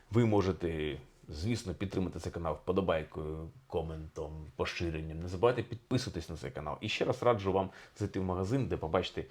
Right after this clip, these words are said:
е, прикольні, круті речі з княжими знаками. Все в описі до цього відео. Далі, друзі, пас, який Путін дає, звісно ж, Сі Цзіньпіну, який сидить поруч з ним. Е, Путін дуже розраховує, що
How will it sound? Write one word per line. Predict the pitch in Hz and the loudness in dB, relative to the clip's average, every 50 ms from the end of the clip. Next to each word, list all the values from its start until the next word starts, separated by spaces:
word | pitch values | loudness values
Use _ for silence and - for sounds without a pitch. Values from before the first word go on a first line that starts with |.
| - - - _ _ - - | -14 -20 -20 _ _ -10 -8
е, | 76 78 80 - - - - - | -6 -6 -6 -6 -8 -16 -14 -2
прикольні, | - 107 107 - 160 139 101 - | 0 0 2 2 2 2 2 0
круті | - 82 - 92 | -2 -4 -2 0
речі | 92 95 92 - | 0 0 0 -2
з | 76 | -10
княжими | - - 87 80 73 78 78 76 76 | -8 -6 -4 -4 -4 -4 -4 -6 -4
знаками. | 78 85 80 - 80 69 - - - - _ _ - - - - | -2 -4 -4 -4 -6 -10 -12 -14 -16 -20 _ _ -20 -20 -20 -18
Все | - - - 123 | -14 -2 2 4
в | 110 98 | 6 6
описі | 90 - - - - - | 4 4 2 -6 -10 -8
до | - | -6
цього | - - 69 | -2 -2 -2
відео. | 67 65 - - - - - - - - - - - - - | -2 -2 -6 -8 -12 -14 -20 -20 -20 -18 -16 -14 -16 -10 8
Далі, | - 110 151 180 165 | 12 12 12 12 12
друзі, | 131 120 107 82 87 69 - - - - - - - - - | 12 8 6 6 4 -4 -8 -10 -18 -20 -20 -20 -20 0 10
пас, | - 127 139 147 - - - - - | 12 12 12 12 10 2 -6 -6 -4
який | 110 104 - - 120 113 | -4 -4 -2 -2 -2 -2
Путін | 98 - - 143 139 135 139 123 110 92 | -2 -2 -2 -2 0 0 0 0 4 4
дає, | 101 101 104 113 110 | 4 6 8 6 6
звісно | 98 87 98 127 147 139 - - 123 | 6 4 2 2 2 0 2 0 0
ж, | 117 - - - | 0 0 -6 -10
Сі | - - 120 104 | -2 -2 -2 0
Цзіньпіну, | 92 107 104 120 113 - - 65 - - - - - - - - | 0 -2 -2 -2 -6 -6 -6 -6 -6 -8 -8 -10 -16 -20 -8 -6
який | - - - 330 | -6 2 2 2
сидить | - - 208 202 190 - | 2 2 -2 -2 0 4
поруч | 175 156 147 120 101 | 4 6 6 6 4
з | 92 | 0
ним. | 85 73 64 55 - - - - - - - - - | -2 -4 -6 -10 -14 -18 -20 -20 -20 -20 -16 -8 -2
Е, | - 104 101 | 0 2 2
Путін | 95 - - 160 156 156 131 | 2 2 0 0 2 2 2
дуже | 117 135 113 120 | 2 2 2 2
розраховує, | 113 117 104 113 110 - 135 123 98 87 78 73 | 0 0 0 0 0 2 2 4 4 4 2 0
що | - - - - - - - - - 98 92 87 85 82 82 80 78 | -2 -6 -8 -8 -8 -6 -4 -2 2 4 4 6 6 4 2 0 -2